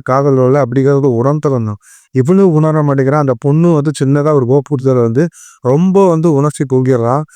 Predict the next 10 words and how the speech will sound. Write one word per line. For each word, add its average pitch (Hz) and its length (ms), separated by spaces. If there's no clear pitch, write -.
இது 117 160
படத்துலயா 165 400
இருந்தாலும் 160 300
சரி, 156 180
ரியாலிட்டிலயா 143 580
இருந்தாலும் 131 340
சரி, 123 220
நம்ம 135 240
காதலிக்கிறதுக்கு 139 600
முன்னாடி 135 320